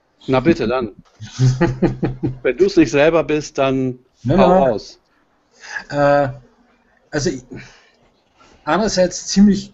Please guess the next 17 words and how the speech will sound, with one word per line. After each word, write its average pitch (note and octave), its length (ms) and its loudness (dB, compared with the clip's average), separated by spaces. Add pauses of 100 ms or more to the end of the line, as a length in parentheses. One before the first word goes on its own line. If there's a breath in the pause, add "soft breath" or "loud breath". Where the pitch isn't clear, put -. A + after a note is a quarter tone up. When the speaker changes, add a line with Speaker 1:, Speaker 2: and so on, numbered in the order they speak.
(120)
Speaker 2:
künstlich, G3 720 -2
das A#3 180 -8
Bild, A#3+ 380 -6
andererseits E3 680 -4
mit D3 140 -6
dem C#3 160 -4
Kind G3 320 0
drinnen E3 380 -2
dann C#3+ 240 -4
doch E3+ 220 -4
wieder D3 200 -4
was C3 200 -4
mitten D3 280 -4
aus A2+ 140 -2
dem A#2 100 -6
Leben. F#3 500 2 (1160)
Äh, D3+ 420 -2